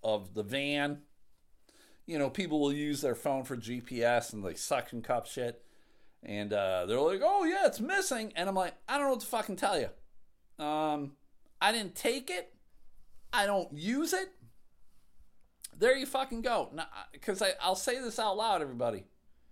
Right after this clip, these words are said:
People at work like to say, "This is my man, and this is my man, and that's my man," or whatever. And I'm gonna say, "Fuck you." <laughs> No, it isn't. When you quit, do you get to take that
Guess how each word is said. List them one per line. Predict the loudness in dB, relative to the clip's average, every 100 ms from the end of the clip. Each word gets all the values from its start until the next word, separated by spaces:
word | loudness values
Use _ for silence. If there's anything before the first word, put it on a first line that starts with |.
| -20 -20 -20 -20 -20 -20 -8
People | 2 8
at | 8 8
work | 2 2
like | 0 0
to | 0
say, | 0
"This | 2 2 2
is | 2
my | 2 2 2
man, | 2 2 2
and | 0
this | -2 -2
is | -2
my | -2 -2 -2
man, | -2 -2
and | 4
that's | 6 4 2
my | -2 -2 -2
man," | -2 -2
or | -2
whatever. | 0 0 -2
And | -4 -2
I'm | 0
gonna | -2
say, | 0 0
"Fuck | 0 -2 -2 -2
you." | 0 2 -2 -6 -10
<laughs> | -10 -10 6
No, | 8 8 6
it | 4
isn't. | 4 2 -6 -14 -18 -20 -20 -2
When | 2 4
you | 2
quit, | 2 6 6 6
do | 0
you | 0
get | 0 0
to |
take | 0 0
that | 6 4 4